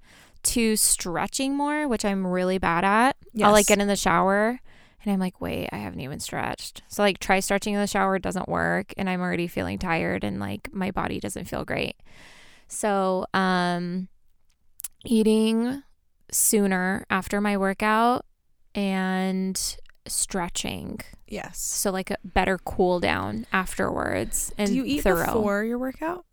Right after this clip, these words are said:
Speaker 1: I don't.
Speaker 2: Okay.
Speaker 1: I can't.
Speaker 2: Yeah, no, it's actually better for you to not.
Speaker 1: Oh, okay.
Speaker 2: Um, but
Speaker 1: I, I drink my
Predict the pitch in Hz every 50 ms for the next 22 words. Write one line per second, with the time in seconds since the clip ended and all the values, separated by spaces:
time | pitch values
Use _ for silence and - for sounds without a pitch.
0 | - - - - 202 202 - 185 175 180 196 - - - - - - - - 214
1 | 202 - - - 196 - - - - - 196 180 175 175 - - - - - -
2 | - - 220 226 220 202 190 214 208 190 180 180 180 220 - 254 254 - 311 294
3 | 233 214 202 196 202 190 - 220 208 202 - - 214 202 180 175 175 185 220 254
4 | - - - - - 226 214 202 185 185 - - 220 214 208 208 202 190 185 185
5 | 185 185 196 202 220 - - - - - 190 - 233 220 208 202 196 190 - -
6 | 208 202 196 - 202 196 196 196 - - 208 202 190 190 185 185 185 185 185 185
7 | 185